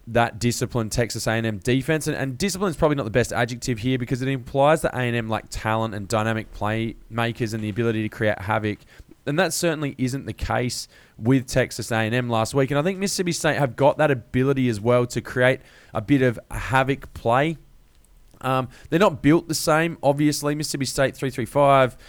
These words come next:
Texas A and M play more that four two five or four three. Um, certainly some bigger bodies up front and better along the defensive line.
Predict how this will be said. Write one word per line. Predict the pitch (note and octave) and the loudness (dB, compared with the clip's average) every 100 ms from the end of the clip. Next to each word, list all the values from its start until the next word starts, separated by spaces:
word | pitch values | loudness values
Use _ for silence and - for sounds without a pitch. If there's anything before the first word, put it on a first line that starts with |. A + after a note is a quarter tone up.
| - | -18
Texas | - C#3+ B2 | -2 -2 0
A | C3 | -2
and | A#2 | 0
M | A#2 A2 | -2 -2
play | A#2+ | -2
more | A2+ A2 | 0 0
that | A2 G#2+ | -2 -2
four | - A2+ | -2 -4
two | - G#2+ | 0 -4
five | G2+ A2+ G#2+ A2 A2 | -2 2 4 4 2
or | G2 | -2
four | - G#2 | -4 -4
three. | - - G#2 A2 G#2+ G#2 - - - - | -4 -8 -2 0 0 -4 -10 -20 -20 -6
Um, | G#2 G#2 G#2 G#2+ G#2 | -4 -2 -2 -4 -8
certainly | - C#3 C3 C#3+ C3+ A#2+ G#2+ | -4 0 0 0 -2 -2 -2
some | - G#2 | -4 -4
bigger | B2 A2+ | -2 -2
bodies | F#2 A2+ A2+ A2 | 0 0 2 -2
up | G2+ | -4
front | - A2+ G#2+ | -2 -2 -2
and | F#2 - | -8 0
better | B2 B2+ | 2 4
along | B2 A2+ A2 | 2 -2 -4
the | |
defensive | G2+ A2+ A2+ A2 A2+ G2 | -4 -4 -2 -6 -6 -6
line. | B2+ C#3+ B2 | -2 0 -2